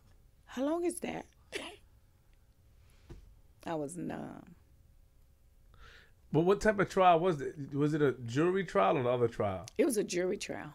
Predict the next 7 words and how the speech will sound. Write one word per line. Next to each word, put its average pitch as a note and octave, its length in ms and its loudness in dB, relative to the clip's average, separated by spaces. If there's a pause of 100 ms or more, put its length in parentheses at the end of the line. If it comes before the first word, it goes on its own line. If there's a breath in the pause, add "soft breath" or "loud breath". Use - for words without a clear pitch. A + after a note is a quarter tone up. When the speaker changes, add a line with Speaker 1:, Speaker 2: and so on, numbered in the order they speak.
(140)
Speaker 1:
I F3+ 40 -8
had F3+ 120 -8
a - 60 -8
jury - 300 -6
trial. - 180 -12 (160)
Speaker 2:
Mm. G#2 240 -12 (1800 loud breath)
Speaker 1:
Yeah. - 180 -12